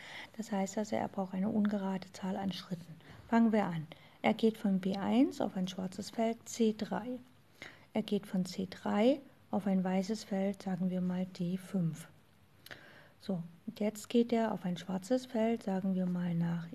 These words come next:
E sieben. Und er geht von E sieben auf ein weißes Feld G sechs und von G sechs geht er auf ein schwarzes Feld H acht. Und dann können wir zählen, wie viele Schritte das waren.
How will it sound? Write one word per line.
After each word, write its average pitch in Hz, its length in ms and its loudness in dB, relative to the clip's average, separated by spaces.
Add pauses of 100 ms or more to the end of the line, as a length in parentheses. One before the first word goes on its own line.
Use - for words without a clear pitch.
E 170 240 0
sieben. 180 640 0 (1040)
Und 214 200 2
er 196 80 2
geht 190 220 -2
von 190 220 -2
E 185 160 -2
sieben 220 440 0
auf 190 180 -2
ein 180 180 0
weißes 196 420 -2
Feld 190 480 -4
G 175 260 -2
sechs 214 520 -2 (300)
und 262 220 4
von 202 160 -2
G 180 260 -4
sechs 196 400 -4
geht 208 200 -4
er 190 100 -2
auf 185 100 -8
ein 185 120 -4
schwarzes 190 440 -8
Feld 180 320 -6 (140)
H 202 180 -4 (120)
acht. 170 340 -10 (440)
Und - 60 -20
dann 208 140 2
können 185 180 2
wir 170 140 -2
zählen, 226 320 4
wie 202 80 4
viele 185 140 -6
Schritte 226 320 -4
das 233 340 -2
waren. 254 280 2